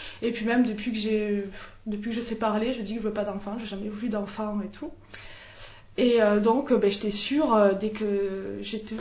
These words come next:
j'étais sûre que j'allais avorter tout ça. Donc j'ai appelé le planning familial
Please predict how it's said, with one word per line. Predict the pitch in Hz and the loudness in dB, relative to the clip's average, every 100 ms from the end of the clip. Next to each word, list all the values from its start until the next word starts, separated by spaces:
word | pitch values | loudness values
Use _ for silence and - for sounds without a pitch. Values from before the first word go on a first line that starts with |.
| 202 | -8
j'étais | 202 - | -8 -8
sûre | 202 - 285 | -6 -2 -2
que | 277 | 0
j'allais | 226 220 | 2 4
avorter | 214 208 208 226 | 4 2 -2 -4
tout | 214 208 | -6 -6
ça. | - 262 392 - - - - - - - - 247 | 0 2 2 -4 -16 -20 -20 -20 -20 -20 -14 -2
Donc | 233 226 | 4 8
j'ai | 226 | 10
appelé | 240 240 277 269 | 8 10 10 10
le | 247 | 8
planning | 247 240 262 | 6 6 4
familial | - 233 233 220 269 | 2 2 2 4 4